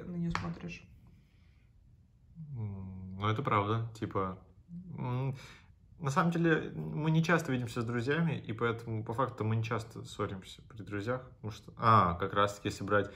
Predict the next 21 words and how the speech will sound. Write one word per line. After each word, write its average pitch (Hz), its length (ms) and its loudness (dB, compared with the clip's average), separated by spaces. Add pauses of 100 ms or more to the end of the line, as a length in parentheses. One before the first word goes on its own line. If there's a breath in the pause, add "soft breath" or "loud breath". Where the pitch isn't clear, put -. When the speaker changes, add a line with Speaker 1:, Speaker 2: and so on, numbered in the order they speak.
(140 loud breath)
Speaker 2:
статистику - 460 -4
всех 107 200 2
встреч 110 240 4
с - 40 -2
друзьями, 110 220 12
Speaker 1:
Да, 208 160 12
Speaker 2:
то - 120 4
Speaker 1:
понимаешь, 330 380 10
Speaker 2:
часто. - 140 0
Speaker 1:
есть 339 300 8
такая 277 260 10
хрень, 330 280 4
что 277 300 4
у - 60 0
меня 277 260 4
всегда 269 320 4
происходит 233 680 2
раздражение 254 560 2
именно 277 260 2
при 247 160 0
друзьях. 214 640 2